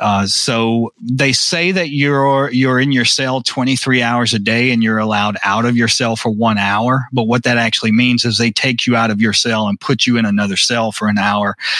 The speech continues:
And that's considered your outside time. That's the yard, as they call it. Uh, that, that's it. That's your interaction. Your, the entirety of your interaction with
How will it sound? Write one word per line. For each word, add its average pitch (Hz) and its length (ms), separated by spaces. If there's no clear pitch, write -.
And 120 100
that's 110 160
considered 120 480
your 101 220
outside 110 720
time. 92 420
That's 104 300
the 107 160
yard, 98 580
as 107 180
they 101 120
call 98 340
it. 90 80
Uh, 92 300
that, 117 300
that's 117 260
it. 117 260
That's 107 320
your 120 240
interaction. 107 840
Your, 123 600
the 123 380
entirety 147 560
of 139 80
your 143 240
interaction 139 880
with 117 220